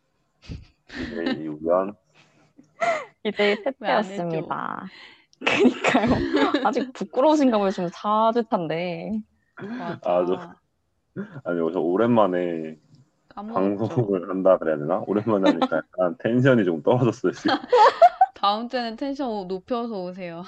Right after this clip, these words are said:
Speaker 3: <laughs>
Speaker 2: 맞아요.
Speaker 1: 와,
Speaker 3: 오잉
Speaker 1: 저
Speaker 3: 하나씩 까라고. <laughs>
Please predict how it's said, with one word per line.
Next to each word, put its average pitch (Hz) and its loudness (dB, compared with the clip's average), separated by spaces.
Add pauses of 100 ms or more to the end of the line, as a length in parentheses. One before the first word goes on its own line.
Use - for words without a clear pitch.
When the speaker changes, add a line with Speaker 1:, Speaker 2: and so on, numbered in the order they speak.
(160)
Speaker 3:
<laughs> - -4 (160)
Speaker 2:
맞아요. 160 -4
Speaker 1:
와, 92 8
Speaker 3:
오잉 82 0
Speaker 1:
저 78 -6
Speaker 3:
하나씩 - -12
까라고. 185 -12 (600)
<laughs> 120 -4